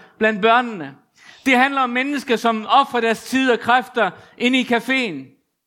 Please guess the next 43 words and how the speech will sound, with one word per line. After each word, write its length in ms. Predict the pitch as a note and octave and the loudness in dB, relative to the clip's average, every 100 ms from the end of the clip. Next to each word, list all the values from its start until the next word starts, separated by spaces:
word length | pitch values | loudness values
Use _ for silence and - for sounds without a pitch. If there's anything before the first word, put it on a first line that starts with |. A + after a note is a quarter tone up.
| _ _ _ _ | _ _ _ _
Jeg 180 | G3 A3+ | 0 2
kom 180 | B3+ A#3 | 0 2
gående 280 | B3+ C4 A#3+ | 2 2 2
her, 280 | A#3+ A3+ | 2 0
her 140 | F#3+ A3+ | -2 -2
til 160 | A3+ | 0
morgen, 240 | A3 A#3 G#3+ - - - | 2 2 2 -8 -20 -12
og 100 | - | -2
jeg 80 | G#3+ | 2
blev, 320 | B3+ B3+ G#3+ A3 | 4 2 0 -2
jeg 120 | A#3 | 0
blev 160 | C4 | 0
så 400 | A#3 A#3 G#3+ G3+ G3 | 2 4 4 4 4
rørt. 160 | A3 | 2
Nu 60 | A3 | 2
ved 100 | A#3+ | 0
jeg 180 | A3 G#3 | 2 0
ikke, 140 | G#3 | -2
om 60 | F#3+ | -2
han 100 | G3 | 0
er 160 | A3 | 0
her. 280 | F#3+ D#3 D3+ - _ - - | 0 -2 -4 -14 _ -16 -4
Men 140 | G3 | 0
ellers 220 | A#3 A#3+ | 2 2
så 120 | A#3 | 0
synes 280 | G3+ A#3 G#3 | -2 -2 0
jeg, 60 | G3+ | -2
jeg 60 | |
skal 140 | F#3+ G3 | -2 -2
gå 120 | G3+ | 0
hen 120 | G#3 | 2
og 60 | G#3 | 0
hilse 260 | A3 G#3+ | -2 -4
på 140 | F#3 F#3+ | 0 2
ham, 260 | F3+ D#3+ C#3+ - - | 2 -2 -14 -20 -10
og 120 | F#3 | -8
så 140 | G3 F#3+ | -4 -4
sige, 160 | G3+ | -2
"Godt, 220 | F#3+ G3+ F3+ | 0 -2 0
Johan 300 | F#3+ G#3+ F#3+ | 2 2 0
sidder 380 | - C4 C#4+ | -6 0 2
der, 160 | A#3 A#3+ | 2 0
Thomas!" 880 | A#3+ C4 C#4 C#4 C4+ A#3+ - - | 2 0 2 4 6 6 2 -12